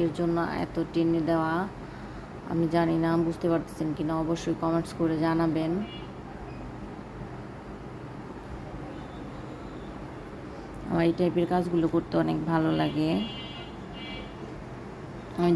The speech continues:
জানি না কার কেমন লাগে বা আমার ভিডিও মেক করা কেমন হয়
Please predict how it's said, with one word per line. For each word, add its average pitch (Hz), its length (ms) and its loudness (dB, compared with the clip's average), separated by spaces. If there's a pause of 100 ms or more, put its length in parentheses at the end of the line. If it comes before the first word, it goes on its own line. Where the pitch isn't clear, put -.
জানি 165 260 8
না 175 60 4 (120)
কার 170 120 4 (100)
কেমন 165 240 6 (100)
লাগে 160 240 4
বা 165 60 4 (100)
আমার 165 200 4 (220)
ভিডিও 165 400 4 (140)
মেক 165 240 2
করা 160 180 2 (100)
কেমন 165 280 4 (140)
হয় 160 260 2